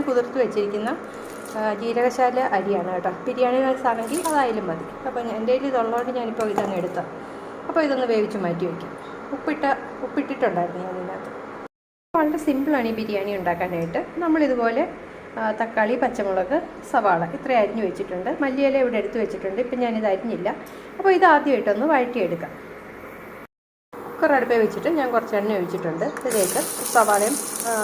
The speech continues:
തക്കാളിയും പച്ചമുളകും ഒക്കെ ഇട്ട് വഴറ്റാം. ജിഞ്ചർ ഗാർലിക് പേസ്റ്റാണ് ഞാൻ എടുക്കുന്നത് കേട്ടോ. അതുകൊണ്ട് തന്നെ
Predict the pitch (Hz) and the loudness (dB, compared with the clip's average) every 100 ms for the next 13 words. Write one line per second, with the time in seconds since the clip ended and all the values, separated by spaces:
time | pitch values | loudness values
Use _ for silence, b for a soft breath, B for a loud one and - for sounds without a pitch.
0 | 208 214 208 202 214 208 202 180 180 214 | 0 0 4 4 4 2 0 0 0 0
1 | 285 - 262 254 226 214 180 180 - - | -2 -2 0 2 2 4 4 2 -2 -4
2 | - - - - - - - - - 285 | -4 -4 -4 -4 -6 -6 -6 -6 0 4
3 | 285 311 294 262 247 302 - 240 240 - | 6 6 6 4 4 -2 2 2 2 2
4 | 240 196 202 190 190 185 185 185 202 226 | 2 4 2 2 2 2 2 2 2 2
5 | 226 233 226 | 2 0 0